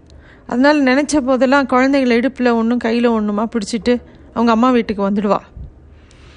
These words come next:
எப்பயுமே அவங்க அம்மா வீட்டுக்கு வரும்போது ஒரு சுடுகாட்டை கடந்து தான் வரணும்.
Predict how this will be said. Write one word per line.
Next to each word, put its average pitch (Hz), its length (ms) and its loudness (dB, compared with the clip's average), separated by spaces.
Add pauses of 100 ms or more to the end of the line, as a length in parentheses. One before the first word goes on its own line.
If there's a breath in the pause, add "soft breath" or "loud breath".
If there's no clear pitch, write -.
(420 loud breath)
எப்பயுமே 311 760 0
அவங்க 240 240 0
அம்மா 247 200 2
வீட்டுக்கு 247 360 -2
வரும்போது 226 600 0
ஒரு 233 120 0 (120)
சுடுகாட்டை 262 600 -2
கடந்து 214 400 -4
தான் 208 460 -4
வரணும். 202 420 -6